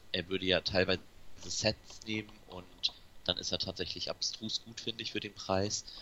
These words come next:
Und im Turniermodus werde ich auf jeden Fall Neil Mopay spielen. Ähm, sechs Tore haben sie jetzt gerade zu Hause kassiert und, äh, jetzt spielen sie auswärts. Also ich, ich sehe da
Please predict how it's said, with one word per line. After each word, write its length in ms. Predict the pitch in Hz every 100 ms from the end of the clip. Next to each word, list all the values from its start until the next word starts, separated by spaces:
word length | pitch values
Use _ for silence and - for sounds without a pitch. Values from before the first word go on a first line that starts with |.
| - - -
Und 300 | 92 - -
im 100 | 104 -
Turniermodus 1080 | - - - - - 101 101 98 95 95
werde 160 | 92 87
ich 120 | 85
auf 100 | 90
jeden 260 | - 95 -
Fall 260 | - 90 87
Neil 140 | 92 87
Mopay 360 | 87 - 90 92
spielen. 360 | - 92 87 - - - -
Ähm, 120 | 85 - - - - - -
sechs 220 | - 104 -
Tore 340 | 104 95 98
haben 200 | 98 98
sie 60 | 92
jetzt 200 | 95 -
gerade 300 | - 92 92
zu 140 | -
Hause 320 | 87 104 98 101
kassiert 960 | 98 95 - - - - 98 95 - - - - - - -
und, 440 | 90 85 85 -
äh, 300 | - 58 65 - -
jetzt 160 | 92 -
spielen 300 | - 95 92
sie 120 | 92
auswärts. 560 | 87 92 - 87 90 82
Also 160 | 85
ich, 200 | 95 - -
ich 80 | -
sehe 140 | 90
da 320 | 85 82 82